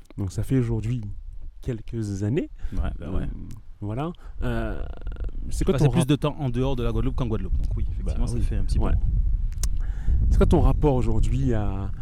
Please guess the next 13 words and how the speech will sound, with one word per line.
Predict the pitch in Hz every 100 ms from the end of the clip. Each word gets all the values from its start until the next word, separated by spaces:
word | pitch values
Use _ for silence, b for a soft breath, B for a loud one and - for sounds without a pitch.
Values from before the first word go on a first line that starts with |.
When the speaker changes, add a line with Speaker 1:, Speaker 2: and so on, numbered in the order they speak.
| B B B B B -
Speaker 1:
bon, | 110 -
à | 113
la | 113
Guadeloupe | 127 120 143 156 139
et, | 135
et, | 120 117 101 107 - - 135
et | 139
surtout, | - 196 160 - 262 254 -
co-, | 220 175
comment | 226 240
tu | - 185
vois | 151 202 196 -
aujourd'hui | 165 147 139 123 139 175